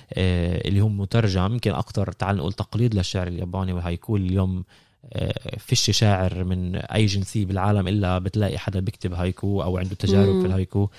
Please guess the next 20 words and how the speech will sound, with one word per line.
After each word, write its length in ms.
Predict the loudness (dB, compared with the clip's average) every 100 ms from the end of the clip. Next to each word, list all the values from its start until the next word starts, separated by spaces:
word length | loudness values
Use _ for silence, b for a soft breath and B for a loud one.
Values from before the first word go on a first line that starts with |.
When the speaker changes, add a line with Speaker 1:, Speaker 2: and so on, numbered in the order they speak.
| B B B -8
Speaker 1:
آه، 440 | -2 2 4 2 0
فلفت 1200 | 0 0 2 2 2 2 0 -4 0 2 4 4
نظري 340 | 4 6 4
إنه 160 | 4 4
شاعر 340 | 6 6 6
ياباني 480 | 4 4 4 4 6
و-، 440 | 6 4 4 4 4
وفتحت 680 | 2 2 0 2 0 0
شوي 380 | 0 4 4 4
هيك 160 | 4 2
وطلعت 600 | 0 0 2 2 0 0
وقدرت 580 | -2 -2 -2 0 -2 -4
أحس، 500 | 0 2 2 -2 -2
آه، 300 | 0 -2 -4 B B B B B 2
آه، 540 | 4 6 4 4 2
آه، 340 | 2 2 2 2
اللي 200 | 2 2
بصير، 460 | 0 -4 2 2 2
آه، 380 | 2 2 2
هناك. 420 | 2 4 6 4